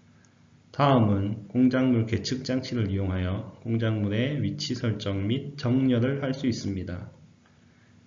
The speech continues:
계측 장치가 없었을 때에는 사람이 수동 게이지를 이용하여 세팅하다 보니 불편하였고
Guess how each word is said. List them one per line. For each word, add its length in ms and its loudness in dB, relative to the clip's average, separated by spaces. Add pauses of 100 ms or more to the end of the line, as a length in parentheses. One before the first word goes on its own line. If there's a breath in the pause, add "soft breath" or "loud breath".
(460 soft breath)
계측 340 2
장치가 380 4
없었을 540 2
때에는 600 2
사람이 540 2
수동 420 0
게이지를 480 0
이용하여 520 -2
세팅하다 640 -4
보니 500 -2
불편하였고 1080 -4